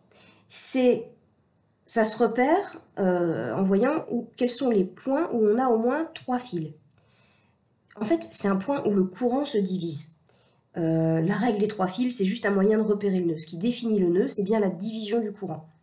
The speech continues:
Donc sur le circuit qui est représenté, les points A et M sont des nœuds, mais pas B. Euh, alors, la loi des nœuds, qu'on va voir un petit peu plus tard dans les cours à venir, c'est ce qui permet de quantifier la division.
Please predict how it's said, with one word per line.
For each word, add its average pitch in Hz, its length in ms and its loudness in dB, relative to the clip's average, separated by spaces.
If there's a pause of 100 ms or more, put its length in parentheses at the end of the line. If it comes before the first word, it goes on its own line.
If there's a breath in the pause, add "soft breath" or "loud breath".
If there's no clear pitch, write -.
(420 loud breath)
Donc 170 100 0
sur 320 160 2
le 311 80 4
circuit 269 360 -4
qui 240 100 -4
est 202 40 -2
représenté, 185 640 -4 (440 soft breath)
les 226 140 2
points 254 340 -2
A - 380 0
et 165 320 0
M 269 200 4 (180)
sont - 300 -4
des 277 140 0
nœuds, 226 260 2 (500)
mais 185 140 4
pas 262 180 -2
B. 220 120 -2 (1900 soft breath)
Euh, 202 280 2 (280)
alors, - 280 0 (480)
la 240 320 8
loi 240 260 0
des 240 140 2
nœuds, 285 320 4
qu'on 240 80 -4
va 190 100 0
voir 190 160 0
un 190 80 2
petit 185 140 -6
peu 196 100 -6
plus - 180 -12
tard 302 460 -2
dans 214 120 2
les 185 180 2
cours 202 200 -4
à 175 80 2
venir, 202 360 0 (340 loud breath)
c'est - 260 -6
ce 196 120 -2
qui 214 120 -6
permet 208 460 2
de 233 80 2
quantifier 233 500 -4
la 233 80 0
division. 190 480 -4